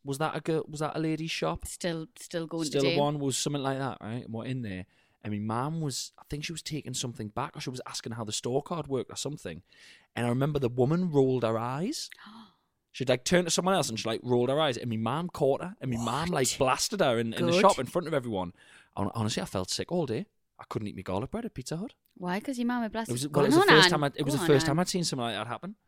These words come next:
Speaker 1: She was literally like, "I saw you run." The woman was like, "No, I'm rolling my eyes at this, like, returned item here." And she was like, "You weren't. You're running at me. Come on, son." And she kept marched out. And I
Speaker 2: Good
Speaker 1: was,
Speaker 2: for her.
Speaker 1: I was fucking mortified.
Speaker 2: I'd have done the same.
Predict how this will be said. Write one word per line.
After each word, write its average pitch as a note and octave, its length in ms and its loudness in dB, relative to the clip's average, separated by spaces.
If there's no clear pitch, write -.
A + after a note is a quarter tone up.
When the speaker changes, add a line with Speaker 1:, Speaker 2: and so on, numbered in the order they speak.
Speaker 1:
She - 140 -14
was A2+ 60 -4
literally C3 180 0
like, C3 100 -4
"I A2+ 40 -4
saw G3+ 280 8
you G#3 100 8
run." F#3+ 140 6
The D#3 100 0
woman D3+ 140 0
was E3 120 -4
like, E3 120 2
"No, F#3 140 6
I'm G#3 120 4
rolling G3 240 6
my F#3 80 4
eyes E3 140 4
at - 80 -4
this, F3 180 0
like, D#3+ 160 0
returned D3+ 460 2
item F3 300 0
here." F3 140 0
And F#3 60 -4
she - 60 -8
was B2 80 -4
like, A#2 140 -4
"You C#3+ 100 0
weren't. D3+ 320 8
You're C#3+ 140 6
running D3 260 6
at D#3 60 -4
me. D#3 180 2
Come A3 260 6
on, F3+ 240 6
son." D3+ 380 8
And C#3+ 100 -2
she C#3+ 60 -6
kept C#3+ 160 -8
marched D3 380 0
out. D#3 180 2
And G#2+ 100 -6
I - 40 -4
Speaker 2:
Good G#2 80 -4
Speaker 1:
was, E3+ 160 -2
Speaker 2:
for C#4+ 120 -2
her. E3+ 400 -2
Speaker 1:
I F#2 180 -2
was F#2 180 -4
fucking F#2 340 -4
mortified. F2 440 -8
Speaker 2:
I'd D#3 80 -8
have - 100 -6
done E3 160 -4
the D#3 60 -6
same. D#3 400 -6